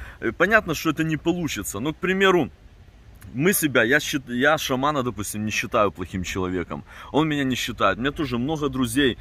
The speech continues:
Мы стараемся жить сейчас честно. Не стараемся, мы живем уже все эти годы честно. Но все равно такие ярлыки на нас вешают. И мы считаем, что это неправильно. И на себя мы такую роль, друзья, не применяем.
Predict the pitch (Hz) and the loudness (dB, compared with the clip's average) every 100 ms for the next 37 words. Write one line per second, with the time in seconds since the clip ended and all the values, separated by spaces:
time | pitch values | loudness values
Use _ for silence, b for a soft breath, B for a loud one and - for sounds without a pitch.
0 | B B B 139 151 - 139 175 156 127 | B B B -2 0 2 4 4 2 -2
1 | 107 147 - 113 120 - - - - - | 2 2 0 -2 -2 -2 -4 -6 -8 -6
2 | - 131 139 - 98 85 B B B 123 | 0 2 2 0 -4 -4 B B B -2
3 | - 143 170 127 110 117 110 147 165 120 | 4 4 4 2 -2 -2 2 2 2 0
4 | 98 98 85 - 117 - 107 143 107 90 | -2 -4 -6 -2 -4 -4 -2 -2 -2 -2
5 | 139 156 - 101 87 B B B 190 220 | 0 0 0 -4 -6 B B B 0 2
6 | 233 208 214 262 175 - 190 175 175 175 | 2 2 2 2 0 -2 2 4 4 2
7 | 196 180 175 160 165 175 139 107 95 - | 0 -2 0 0 2 2 2 2 -2 -4
8 | B B B 165 185 240 - 190 190 151 | B B B 2 6 4 4 2 4 4
9 | 117 143 165 165 143 165 143 98 85 65 | 2 -2 -2 -2 2 6 6 4 -4 -8
10 | - B 139 160 - 160 185 185 160 131 | -14 B 0 0 0 4 4 4 0 0
11 | 143 135 135 113 98 107 101 95 110 113 | 2 4 6 4 2 -4 -2 -2 -2 -2
12 | 127 135 139 123 90 | -2 -2 -2 0 0